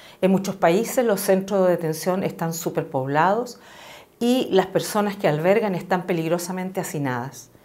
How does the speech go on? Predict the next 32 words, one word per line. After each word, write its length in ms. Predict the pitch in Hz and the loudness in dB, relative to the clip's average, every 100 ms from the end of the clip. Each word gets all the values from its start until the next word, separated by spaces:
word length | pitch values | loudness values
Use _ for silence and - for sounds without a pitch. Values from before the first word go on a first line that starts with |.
| _ - - - - | _ -20 -20 -20 -10
La 120 | - 190 | 0 0
separación 500 | 190 180 180 208 196 | 4 2 4 0 0
física 400 | 240 233 262 233 | -2 -4 0 2
y 100 | 202 | 4
el 120 | 185 | 4
autoaislamiento 800 | 190 190 185 175 165 180 196 196 | 4 4 2 4 2 2 0 0
en 80 | 185 | 0
esas 180 | 190 | -2
condiciones 600 | 190 202 180 165 208 202 | -4 -4 -4 -4 -4 -4
son 340 | 190 196 196 196 - - | -4 -4 -4 -6 -16 -4
prácticamente 1000 | 240 254 269 - 277 254 262 254 262 - | 0 0 0 -4 -2 -2 -4 -4 -6 -4
imposibles. 880 | 214 196 190 - 190 131 - - - - - - - - - - | -4 -2 -2 -4 -4 -6 -10 -18 -20 -20 -20 -20 -20 -20 -4 2
Es 100 | 240 | 2
por 220 | 240 240 | 4 4
ello 280 | 208 165 156 - - - - | 4 2 -8 -16 -20 -20 -6
que 80 | - | 4
hago 160 | 214 233 | 6 6
un 120 | 233 | 6
llamado 580 | 214 202 220 185 147 - | 4 6 6 6 6 2
a 100 | 165 | 2
los 120 | 170 | 2
gobiernos 760 | 165 165 226 196 139 65 - - - - - | 2 4 4 4 0 -6 -12 -20 -20 -20 -4
para 180 | 170 170 | 0 2
que 80 | 175 | 0
actúen 560 | - - 220 226 220 | -4 -4 0 2 2
de 60 | 190 | 0
manera 240 | 180 185 | 0 2
urgente 540 | 175 175 - 220 240 262 | 0 -2 -4 -4 -2 0
para 200 | 208 185 | 2 2
proteger 440 | 160 156 - 196 | 0 -4 0 2
la 140 | 190 180 | 2 0
salud 440 | - 151 190 247 | -2 -2 0 -2